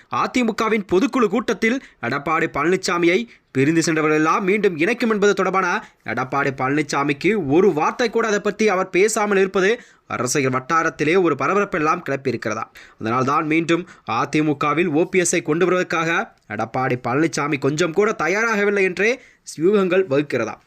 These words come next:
இதன் காரணமாகத்தான் ஓ பி எஸ்ஸின் அடுத்த கட்ட நகர்வு என்னவென்றால் என்ற கேள்வியெல்லாம் மக்களிடம் எழுந்துள்ளதாம். அதாவது, இரண்டு வாரங்களுக்கு முன்பாகவே நடந்த அதிமுக தொண்டர்கள் உரிமையமைப்பு குழுவின்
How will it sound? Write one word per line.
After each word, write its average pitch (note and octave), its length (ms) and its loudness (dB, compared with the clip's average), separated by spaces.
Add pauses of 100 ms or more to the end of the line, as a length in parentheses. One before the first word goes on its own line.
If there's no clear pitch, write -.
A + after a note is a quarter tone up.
(140)
இதன் A#2 300 -4
காரணமாகத்தான் D#3 640 -2
ஓ G#3+ 200 4
பி A#3 100 -2
எஸ்ஸின் G#3 240 0
அடுத்த A3+ 180 -2
கட்ட G#3+ 200 -2
நகர்வு G3+ 400 0
என்னவென்றால் G3 640 0 (280)
என்ற B2 220 -2 (120)
கேள்வியெல்லாம் D#3+ 560 2 (200)
மக்களிடம் C3 540 -2
எழுந்துள்ளதாம். B2+ 520 0 (260)
அதாவது, C#3+ 480 0
இரண்டு C#3+ 280 0
வாரங்களுக்கு G3+ 520 2
முன்பாகவே F#3 560 0 (240)
நடந்த B2 320 -4
அதிமுக D3+ 600 -2 (100)
தொண்டர்கள் F3+ 460 2
உரிமையமைப்பு G#3 640 2
குழுவின் F#3+ 320 4